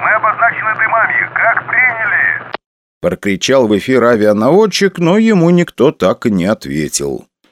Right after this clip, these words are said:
Speaker 2: Томин ретранслировал команду восемьсот первому, и только после этого вертолётчики приняли информацию.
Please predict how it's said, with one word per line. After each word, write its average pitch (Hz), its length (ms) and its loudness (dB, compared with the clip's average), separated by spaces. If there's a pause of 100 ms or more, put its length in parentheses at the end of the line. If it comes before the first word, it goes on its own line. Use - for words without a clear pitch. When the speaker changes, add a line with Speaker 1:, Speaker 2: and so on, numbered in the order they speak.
(420)
Speaker 2:
Томин 190 320 2
ретранслировал 170 760 2
команду 117 400 2
восемьсот 101 560 0
первому, 185 420 4
и 160 40 2
только 233 340 0
после 190 400 2
этого 196 220 4
вертолётчики 170 720 2
приняли 92 400 0
информацию. 73 880 -4